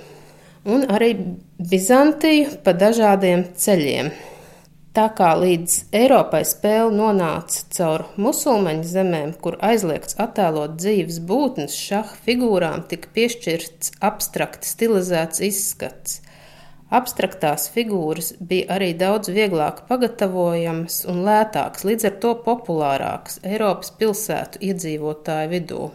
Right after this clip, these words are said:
nekā realistiskās figūras. Ap trīspadsmito gadsimtu Eiropas amatnieki radīja paši savu abstrakto,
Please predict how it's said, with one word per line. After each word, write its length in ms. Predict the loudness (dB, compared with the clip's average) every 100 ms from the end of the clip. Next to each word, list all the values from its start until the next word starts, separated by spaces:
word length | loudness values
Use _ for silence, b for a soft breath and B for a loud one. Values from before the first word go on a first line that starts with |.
| -8
nekā 360 | -8 -2 0
realistiskās 1080 | 4 4 4 2 -4 -8 -10 -10 -8 -8 -8
figūras. 720 | -10 -10 -10 -12 -10 -10 -12 -14 b b b b b b b b
Ap 220 | -12 -8
trīspadsmito 800 | -2 0 0 -4 -2 -2 0 -2
gadsimtu 720 | 0 -2 0 -2 -2 -4 -6
Eiropas 540 | -2 2 2 0 -4 -6
amatnieki 640 | -2 -4 -2 -2 -2 -2
radīja 400 | 0 0 0 -2 -4
paši 360 | -2 -2 -2 -8
savu 360 | -2 -2 0
abstrakto, 720 | -4 -4 -8 -8 -10 -8 -8